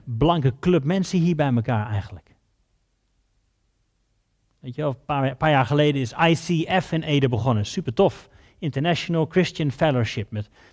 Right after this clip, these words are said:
met mensen van verschillende achtergronden. Iraniërs en, en Marokkanen, alles bij elkaar. Super tof.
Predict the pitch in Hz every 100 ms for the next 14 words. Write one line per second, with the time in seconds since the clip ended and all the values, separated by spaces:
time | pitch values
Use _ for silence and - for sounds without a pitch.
0 | - 127 151 135 131 127 117 - 160 143
1 | 131 117 - - - 156 - - 131 143
2 | 110 104 165 160 165 160 160 156 160 147
3 | - 127 135 139 139 147 156 143 160 151
4 | 147 147 180 151 165 156 175 151 156 156
5 | _ _ _ _ _ _ _ - - 160
6 | 123 185 117 - -